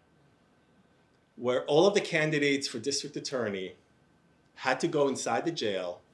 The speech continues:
They sat at a table that was maybe twice the length of this table. And the people that they were facing, you all, were people who were currently incarcerated in that jail.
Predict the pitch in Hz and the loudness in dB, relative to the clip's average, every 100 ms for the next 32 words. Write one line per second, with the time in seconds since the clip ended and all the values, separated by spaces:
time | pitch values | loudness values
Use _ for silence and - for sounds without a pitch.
0 | - - 123 120 143 143 127 113 117 113 | -16 -6 -2 0 -2 -4 -4 -4 -4 -4
1 | 101 98 95 - 107 110 - 113 127 113 | -4 -6 -10 -12 -10 -10 -8 -6 -6 -8
2 | 113 113 95 104 - 98 90 82 85 - | -8 -10 -10 -10 -10 -12 -12 -12 -12 -14
3 | _ _ _ _ _ _ _ - - _ | _ _ _ _ _ _ _ -20 -20 _
4 | _ 123 117 - 175 170 123 143 147 139 | _ -6 -6 -4 0 0 2 4 4 2
5 | 123 107 - 98 107 135 127 - 101 104 | -2 -2 -4 -8 -4 -2 0 2 0 -2
6 | - 139 131 127 101 - 120 117 123 117 | -6 -6 -4 -4 -6 -6 -4 -4 -4 -8
7 | 101 104 - 95 95 92 90 85 85 - | -8 -8 -8 -8 -8 -10 -12 -12 -12 -10
8 | 82 117 | -8 -10